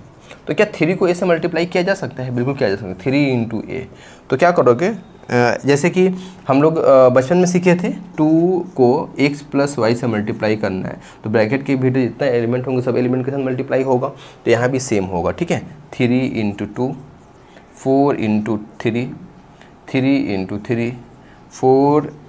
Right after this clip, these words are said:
ये एलिमेंट है, फ़ोर को थ्री से मल्टीप्लाई, ये एलिमेंट फ़ाइव है, फ़ाइव को थ्री से मल्टीप्लाई, ये सिक्स है, सिक्स को थ्री से मल्टीप्लाई।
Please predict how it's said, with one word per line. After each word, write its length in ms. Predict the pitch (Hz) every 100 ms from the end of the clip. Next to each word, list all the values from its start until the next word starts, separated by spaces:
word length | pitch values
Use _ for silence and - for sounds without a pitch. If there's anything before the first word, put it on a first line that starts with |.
| 123
ये 260 | 131 151 123
एलिमेंट 420 | 117 113 113 113
है, 100 | 151
फ़ोर 400 | 151 120 143 165
को 80 | -
थ्री 240 | 107 - 120
से 120 | 131
मल्टीप्लाई, 420 | 127 127 - 151
ये 120 | 117
एलिमेंट 320 | 120 117 123
फ़ाइव 240 | 120 117 117
है, 60 |
फ़ाइव 200 | 104 107
को 120 | 104 -
थ्री 200 | - 120
से 120 | 135
मल्टीप्लाई, 420 | 127 127 156 214 214 - - 107
ये 80 |
सिक्स 340 | 104 - 123 -
है, 60 |
सिक्स 240 | 160 98 -
को 80 | -
थ्री 200 | - 92
से 140 | 160
मल्टीप्लाई। 440 | 151 151 151 135